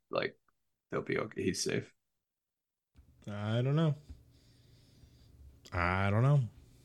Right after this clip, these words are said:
Speaker 1: There's a lot of these guys that, like, I don't think the conference is gonna be this low forever. There's a lot of these guys who are, like, either they're gonna, like,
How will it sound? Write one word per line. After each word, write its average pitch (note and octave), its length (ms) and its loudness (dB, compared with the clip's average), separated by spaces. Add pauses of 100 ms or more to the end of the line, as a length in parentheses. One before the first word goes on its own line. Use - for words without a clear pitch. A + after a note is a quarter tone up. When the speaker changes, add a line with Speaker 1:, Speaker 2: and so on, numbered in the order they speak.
(240)
Speaker 1:
There's C3 180 12
a C#3+ 60 12
lot C#3+ 160 12
of D3+ 80 12
these A2+ 200 12
guys G2+ 400 12
that, F#2+ 180 8
like, F#2+ 240 6
I G#2+ 60 12
don't C3 140 12
think C3+ 140 8
the G2+ 80 10
conference F#2+ 400 6
is F#2 80 0
gonna F2+ 100 6
be F2 80 8
this E2+ 280 6
low E2+ 240 6
forever. D2+ 640 8 (880)
There's G2+ 180 10
a G2+ 60 12
lot F#2+ 160 12
of G2+ 80 12
these F#2 180 10
guys F2 320 8
who F#2 140 2
are, F2 100 4
like, E2+ 460 6 (100)
either F#2 240 10
they're F2+ 340 6
gonna, F2+ 240 6
like, E2+ 220 2